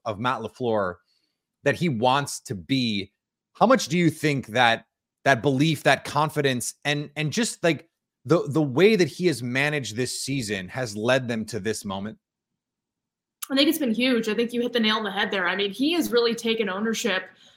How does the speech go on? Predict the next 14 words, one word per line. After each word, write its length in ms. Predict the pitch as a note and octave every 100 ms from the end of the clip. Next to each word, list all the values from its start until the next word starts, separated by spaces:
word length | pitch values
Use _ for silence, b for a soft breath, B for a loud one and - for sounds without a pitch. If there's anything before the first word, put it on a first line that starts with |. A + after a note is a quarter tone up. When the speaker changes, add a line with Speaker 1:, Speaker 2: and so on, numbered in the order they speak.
| b -
Speaker 2:
of 180 | A#3 G3
being 180 | C#4 D4+
able 280 | A#3+ C#4+ A3
to 140 | C4+
adapt 560 | A3+ G3 F3+ G3+ - -
to 340 | A3 G#3 G3+
his 300 | G#3 A3+ A3
players. 540 | - G#3 D3+ - -
You 100 | B3+
mentioned 360 | B3 B3+ B3+ B3
it 100 | A#3+
was 140 | G#3+
a 60 | G3
veteran, 540 | G3+ A3 B3 A#3+ A#3